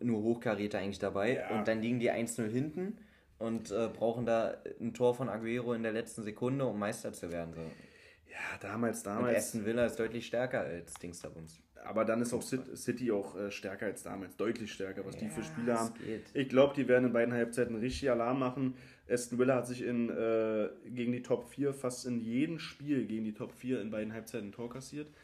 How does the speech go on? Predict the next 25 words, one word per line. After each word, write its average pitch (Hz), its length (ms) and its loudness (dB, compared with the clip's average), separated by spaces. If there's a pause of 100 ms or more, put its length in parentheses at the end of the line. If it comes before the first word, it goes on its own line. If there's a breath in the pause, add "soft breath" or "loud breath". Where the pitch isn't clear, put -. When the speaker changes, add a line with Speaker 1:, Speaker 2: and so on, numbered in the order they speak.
(180 loud breath)
Speaker 2:
Nur 110 240 0
einmal 123 480 2
gegen 120 300 -2
Tottenham, 131 400 -6
glaub 120 160 -4
ich, 107 100 -8
nicht. 143 260 -2 (1040)
Ähm, 113 400 2 (440 loud breath)
City 127 280 -2
wird 110 120 0
Meister. 123 540 -2 (120)
Ich 107 120 -12
sag 107 160 -4
dir 107 100 -6
so, 104 120 -6
wie 104 60 -4
es 101 100 -10
ist. - 320 -10
Das 107 120 -12
wird 104 120 -6
ein 107 80 -6
drei 104 220 -4
vier 104 160 -6
null. 107 300 -2 (560 loud breath)
Ähm, 98 480 -4